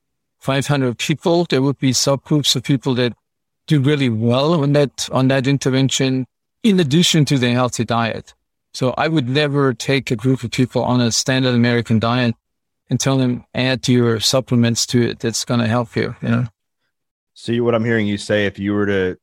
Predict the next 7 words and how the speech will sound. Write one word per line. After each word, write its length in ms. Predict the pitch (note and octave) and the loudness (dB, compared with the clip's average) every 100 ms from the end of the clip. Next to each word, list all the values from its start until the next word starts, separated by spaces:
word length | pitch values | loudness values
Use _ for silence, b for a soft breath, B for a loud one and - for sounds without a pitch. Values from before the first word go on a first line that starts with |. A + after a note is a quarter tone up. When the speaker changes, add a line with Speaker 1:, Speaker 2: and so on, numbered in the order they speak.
| _ | _
Speaker 2:
suggest 520 | - G#2 - G2 - | -12 -6 -2 -2 -2
just 180 | G2 - | -10 -6
one 280 | F#2+ G2 F#2+ | -2 -2 0
supplement, 580 | G#2 F#2 F#2 F2+ F2 - | -2 -2 -4 -4 -6 -4
if 280 | G2+ G2+ - | -4 -4 -6
you're 100 | G2 | -6
somebody 640 | - F#2+ F#2+ F#2 F2+ E2+ | -4 -2 0 0 -2 -6